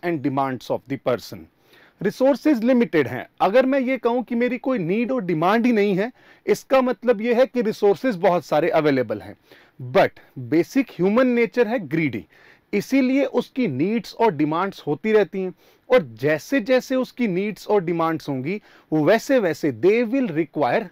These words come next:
resources। So इसीलिए मैंने बोला कि रिसोर्सेज, अगर हम रिलेशन में बात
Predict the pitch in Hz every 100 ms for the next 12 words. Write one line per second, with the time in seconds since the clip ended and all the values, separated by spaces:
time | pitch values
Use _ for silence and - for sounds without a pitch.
0 | _ 147 165 - 160 135 - 104 - -
1 | - - 285 - 233 - 311 247 214 233
2 | 226 254 190 139 147 233 - 180 170 -
3 | 240 294 - 180 127 - - 196 262 220
4 | 214 254 143 165 156 208 - 277 269 254
5 | 165 185